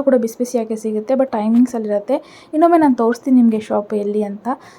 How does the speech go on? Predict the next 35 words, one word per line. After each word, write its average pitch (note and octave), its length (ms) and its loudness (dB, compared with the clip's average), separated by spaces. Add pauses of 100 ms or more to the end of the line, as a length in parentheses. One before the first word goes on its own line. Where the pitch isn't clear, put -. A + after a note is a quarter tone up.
(120)
So, A3 180 -2
on G#3+ 80 0
the A3 120 0
way A3 100 -6
ಆ G#3 40 -8
ಕಡೆ G#3+ 140 -12
ಹೋಗ್ತಾ A3 380 -6
ನಾವು G#3+ 220 -2
ಶಾಪ್ F#3+ 340 -12
ಮಾ-, G3+ 520 -10
ತೋರಿಸ್ತೀನಿ G#3+ 460 -6
ಎಲ್ಲಿ G3 240 -2
ಅಂತ G3+ 160 -10
ಅಂಗಡಿ. F#3+ 240 -4
So, D4+ 220 0
ನೋಡೋಕೆ C#4 320 2
ಅಂಗಡಿ C4+ 160 2
ತುಂಬ C4 300 -2
ಚಿಕ್ಕದು C4+ 440 0
and C#4+ 300 4
ತುಂಬ B3+ 180 -2
ಹಳೇದು A3 380 -4
ಕೂಡ, A3 140 -4 (140)
ತುಂಬ A3+ 260 -2
ವರ್ಷದಿಂದ A#3+ 400 0
ಅವ್ರು A3+ 180 -2
ಮಾಡ್ತಾಯಿದ್ದಾರೆ G#3+ 500 -4
ಮಂಡ್ಯದಲ್ಲಿ. G#3 640 -6 (500)
ತುಂಬ C4+ 160 2
ಚೆನ್ನಾಗಿದೆ, A#3+ 340 0
ಪಬ್ಸ್ G#3+ 300 -4
ಕೂಡ B3 140 -2
ಸಿಗುತ್ತೆ G3+ 500 -4
ಅಲ್ಲಿ. - 240 -6 (800)
So, A#3 80 -4